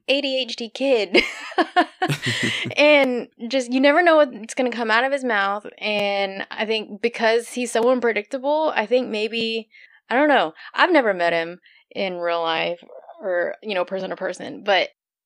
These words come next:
I think that would make me <laughs> nervous, not knowing what's gonna come out of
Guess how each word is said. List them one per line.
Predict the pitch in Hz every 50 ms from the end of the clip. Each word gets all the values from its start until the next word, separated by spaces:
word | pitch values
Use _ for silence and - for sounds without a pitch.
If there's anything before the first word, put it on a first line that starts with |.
| _ _
I | 214 226
think | 226 285 285 285 262 - _ _ _ _ _ _ - 208 -
that | 214 233
would | 240 233 214
make | 208 208 190 196
me | 202 190 190 190
<laughs> |
nervous, | 180 180 180 190 220 226 - - - - - - 381 - - - - -
not | 392 349 359 330 - - -
knowing | 339 349 - 320
what's | 330 381 - -
gonna | - 311 285 285 240
come | - - -
out | - 466 - - - - - -
of | 508